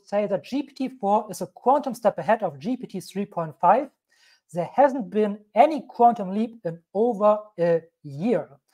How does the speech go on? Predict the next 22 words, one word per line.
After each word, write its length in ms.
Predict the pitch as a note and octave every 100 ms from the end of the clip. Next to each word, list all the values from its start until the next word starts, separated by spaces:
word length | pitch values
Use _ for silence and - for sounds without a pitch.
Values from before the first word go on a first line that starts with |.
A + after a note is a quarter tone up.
| _ _ _ _ -
As 280 | G#3 C#4 -
the 80 |
performance 640 | D#4+ D4+ - C4 D4 G#3 -
gap 300 | - D#3 -
continues 680 | F#3+ D#3+ - - C#4+ C4+ C4
to 140 | E3+
close 800 | - - G#3 F#3+ F#3 C4+ - - _ _ _
and 180 | G3+ D#3+
more 340 | D3+ G#3+ B3+ F3+
models 460 | F3+ A3 G#3 F#3
demonstrate 720 | - A3+ G#3+ E3 - F#3 E3+
competitive 800 | - E3 D3 _ _ B3 G#3+ F#3
results, 640 | E3+ D3 G3+ G3+ A#3+ - - _ _ _
it 120 | C3+
raises 400 | C#3 A3+ D#4 D4
the 80 | C#4
question 640 | - A3+ A#3+ - - A#3+ A3+
of 160 | F#3 E3+
whether 360 | G3 G3+ G#3 -
L 120 | F#3+ F3
L 120 | F3+ B3
Ms 180 | B3+